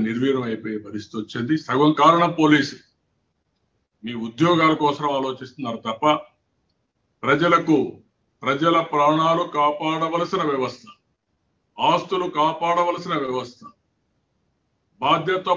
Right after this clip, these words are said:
ప్రవర్తించవలసిన వ్యవస్థ ఈరోజు వైఎస్ఆర్ కాంగ్రెస్ నాయకులు చేసే అరాచకాలకు వంతపాడతారా మీరు? ఇది చాలా దారుణం. దీన్ని చాలా తీవ్రంగా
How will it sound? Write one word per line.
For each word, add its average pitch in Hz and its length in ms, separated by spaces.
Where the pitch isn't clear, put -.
ప్రవర్తించవలసిన 160 840
వ్యవస్థ 143 340
ఈరోజు 123 340
వైఎస్ఆర్ 135 580
కాంగ్రెస్ 117 480
నాయకులు 117 420
చేసే 110 280
అరాచకాలకు 139 800
వంతపాడతారా 107 760
మీరు? 71 180
ఇది 87 120
చాలా 85 260
దారుణం. 127 340
దీన్ని 104 200
చాలా 135 240
తీవ్రంగా 123 340